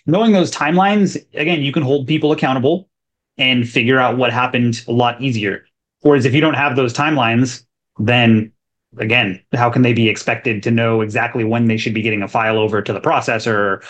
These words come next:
or into underwriting and all that stuff? It's just always good to have those expectations laid out.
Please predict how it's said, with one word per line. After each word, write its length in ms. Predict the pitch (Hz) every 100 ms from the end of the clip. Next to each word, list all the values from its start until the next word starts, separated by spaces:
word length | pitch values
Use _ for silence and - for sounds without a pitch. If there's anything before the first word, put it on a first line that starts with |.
| -
or 140 | - 110
into 200 | 101 113
underwriting 500 | 147 139 127 117 104
and 100 | 104
all 80 | 98
that 160 | 92
stuff? 220 | 123 95
It's 100 | 117
just 160 | - 156
always 280 | 165 160 113
good 160 | 139 120
to 40 |
have 200 | 113 113
those 180 | 117 107
expectations 640 | 104 - 107 117 107 101
laid 160 | 104 98
out. 240 | 101 98